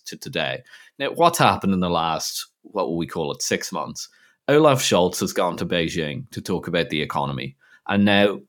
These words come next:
Emmanuel Macron is going to talk about foreign affairs and military stability in Central and Eastern Europe.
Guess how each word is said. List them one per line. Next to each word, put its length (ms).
Emmanuel 420
Macron 600
is 120
going 340
to 100
talk 260
about 200
foreign 300
affairs 520
and 300
military 600
stability 540
in 280
Central 360
and 100
Eastern 280
Europe. 340